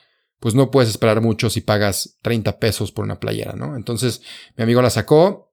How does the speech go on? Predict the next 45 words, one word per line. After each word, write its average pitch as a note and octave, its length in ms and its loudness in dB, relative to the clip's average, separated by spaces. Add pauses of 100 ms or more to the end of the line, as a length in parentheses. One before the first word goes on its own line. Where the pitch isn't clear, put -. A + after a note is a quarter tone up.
(120)
se - 120 -4
las G2+ 140 -2
puso F3+ 640 2
y G#2 260 -6
en G2 80 -4
el G2+ 60 -4
espejo, A#2+ 280 -4
por A#2 80 -4
ejemplo, A2+ 180 -2
la A2 120 -2
blanca B2 320 -2
se A#2 80 -4
le G#2+ 80 -2
transparentaba A2 720 -4
todo, G2+ 320 0
¿no? A2+ 240 -4 (460)
La A2 180 0
negra C3 380 4
era B2+ 120 2
como G#2 280 -2
dos A2+ 260 0
tallas B2 300 2
más A#2 160 0
grande. A2+ 420 0 (100)
<laughs> - 800 -2
Y B2 100 2
digo, C#3 300 4 (220)
no C#3+ 100 2
se D3+ 80 0
trata F3+ 220 0
de E3+ 100 2
tirar, A#2 460 0 (600)
pero C#3+ 680 4 (760)
sí - 220 0
hay D#3 80 6
mucha E3 260 0
gente C3+ 380 -4
que A#2 380 -2 (440)
pide A2+ 240 2
de A2 140 -2
Shine D3+ 380 -2
porque G#2 240 -8
es G2+ 60 -6
muy G#2+ 100 -4
barato. A#2 400 -2